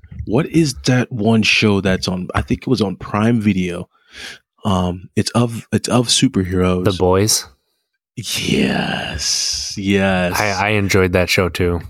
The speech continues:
Speaker 1: I really liked that. Yeah. I, I,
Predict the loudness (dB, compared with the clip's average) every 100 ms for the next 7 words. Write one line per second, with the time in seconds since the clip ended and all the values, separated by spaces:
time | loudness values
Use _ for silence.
0 | -18 -14 -8 -2 0 2 2 2 0 -2
1 | -4 -4 -4 -8 _ _ -16 -4 -2 -2
2 | -4 0 0 0 -2